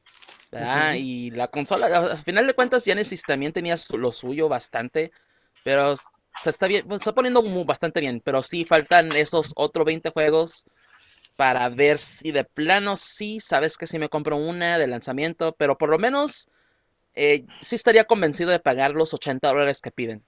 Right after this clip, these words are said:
Speaker 1: Eso sí, yo creo que sí de, de lanzamiento, a comparación de,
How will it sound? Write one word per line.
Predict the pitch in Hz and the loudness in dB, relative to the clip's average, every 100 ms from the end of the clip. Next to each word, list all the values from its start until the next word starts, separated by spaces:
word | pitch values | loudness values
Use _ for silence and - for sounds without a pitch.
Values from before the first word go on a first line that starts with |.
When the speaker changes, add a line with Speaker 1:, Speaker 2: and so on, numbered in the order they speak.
| - | -14
Speaker 1:
Eso | 131 143 | -10 -10
sí, | - 120 | -8 -8
yo | 123 | -6
creo | 127 147 | -2 -2
que | 143 | -4
sí | - 135 | -8 -8
de, | 131 139 127 117 110 | -2 0 0 -2 -6
de | - | -4
lanzamiento, | 123 120 139 156 - 175 - _ _ _ _ _ _ _ - | -4 -4 -4 -4 -2 -2 -4 _ _ _ _ _ _ _ 0
a | 156 | 2
comparación | 135 131 135 123 147 147 | 2 4 4 6 2 2
de, | 156 143 127 117 | 4 4 2 -2